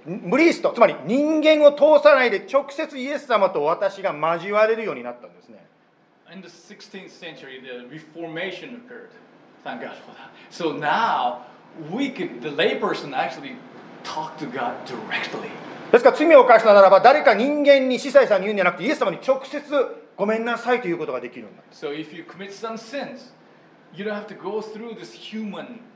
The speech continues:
Speaker 2: liaison to God, but you can just actually, you know, um, you can actually confess your sins to God directly. Thank God.
Speaker 1: また、聖書も、僕、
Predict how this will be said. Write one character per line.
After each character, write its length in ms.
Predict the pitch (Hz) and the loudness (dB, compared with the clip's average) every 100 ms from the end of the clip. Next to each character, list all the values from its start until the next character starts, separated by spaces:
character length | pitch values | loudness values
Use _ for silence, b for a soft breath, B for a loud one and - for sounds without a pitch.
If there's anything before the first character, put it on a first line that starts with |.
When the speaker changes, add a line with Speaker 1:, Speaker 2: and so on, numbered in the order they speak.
| 147 | -18
Speaker 2:
liaison 600 | 156 175 190 151 139 - - | -10 -8 -8 -8 -8 -10 -18
to 140 | 175 | -8
God, 280 | 165 120 - | -4 -4 -6
but 160 | 135 160 | -14 -16
you 60 | |
can 180 | 156 139 | -16 -14
just 240 | 131 - - | -12 -14 -8
actually, 360 | 160 160 139 123 - - - - - - | -8 -8 -12 -14 -16 -20 -20 -20 -20 -8
you 80 | 196 | 0
know, 240 | 165 151 135 | 2 2 2
um, 180 | - 120 156 | -2 -4 -8
you 100 | 175 | -8
can 120 | 156 | -2
actually 340 | 147 156 139 | -4 -4 -8
confess 460 | - 147 196 175 - - - | -8 -8 -4 -4 -6 -12 -6
your 160 | 175 160 | 0 0
sins 500 | - 226 196 143 - | 2 2 2 0 -4
to 120 | 160 | 0
God 320 | 131 143 135 | 6 6 6
directly. 520 | 147 147 156 147 - 101 | 0 0 0 -2 -6 -8
Thank 220 | - - | -10 -10
God. 100 | - - - - | -14 -14 -2 2
Speaker 1:
ま 80 | 226 | 4
た、 80 | |
聖 200 | 254 330 | 6 6
書 140 | 277 208 | 8 8
も、 500 | 196 247 - - - | 8 6 4 -8 -2
僕、 240 | 170 208 | 2 2